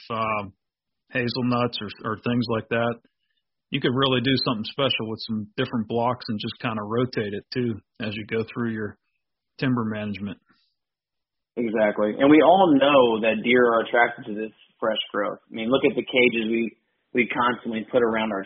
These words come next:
Speaker 2: trees to keep the deer off. They love it.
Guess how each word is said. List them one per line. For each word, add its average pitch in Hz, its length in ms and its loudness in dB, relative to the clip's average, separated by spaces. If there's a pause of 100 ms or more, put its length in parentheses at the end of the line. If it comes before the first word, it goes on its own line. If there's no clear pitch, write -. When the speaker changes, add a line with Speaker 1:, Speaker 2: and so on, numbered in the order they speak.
Speaker 2:
trees 107 280 -2 (140)
to 113 60 -4
keep - 260 -2
the 104 60 -2
deer 104 260 0
off. - 180 -6 (600)
They 143 180 4
love 127 400 6
it. - 80 -12